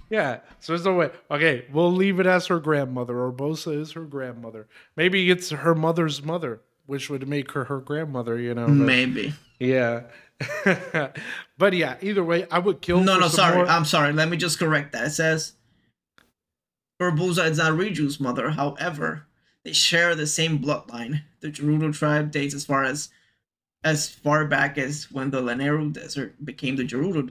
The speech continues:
Speaker 2: the Gerudo Desert ev-, every hundred years, a male Gerudo,
Speaker 1: Yeah.
Speaker 2: blah, blah, blah. So yeah, let's say it's probably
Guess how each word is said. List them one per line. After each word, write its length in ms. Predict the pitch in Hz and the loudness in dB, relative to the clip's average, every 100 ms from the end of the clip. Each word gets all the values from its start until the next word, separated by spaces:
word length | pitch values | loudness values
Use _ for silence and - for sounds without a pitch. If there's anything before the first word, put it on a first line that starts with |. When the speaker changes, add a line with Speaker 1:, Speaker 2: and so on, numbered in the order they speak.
| - | -2
Speaker 2:
the 100 | 147 | 0
Gerudo 340 | 143 170 151 | 2 2 2
Desert 360 | 131 - 135 - | 0 -4 -6 -4
ev-, 180 | 143 120 _ _ - | -6 -6 _ _ -2
every 280 | 151 165 147 | -2 0 2
hundred 360 | 151 160 143 | 2 0 0
years, 260 | 143 139 135 | 0 0 -2
a 80 | 120 | -2
male 180 | 127 139 | -2 0
Gerudo, 120 | 131 | 2
Speaker 1:
Yeah. 160 | 131 123 | 2 2
Speaker 2:
blah, 20 | 110 | -2
blah, 140 | 101 | -8
blah. 160 | 85 - _ | -12 -16 _
So 160 | - 151 | -4 0
yeah, 300 | 156 131 147 - | 2 0 -2 -4
let's 180 | 147 147 | -2 2
say 120 | 156 | 2
it's 140 | 151 | 0
probably 680 | - 165 156 147 147 139 143 | 0 2 2 2 0 -2 -6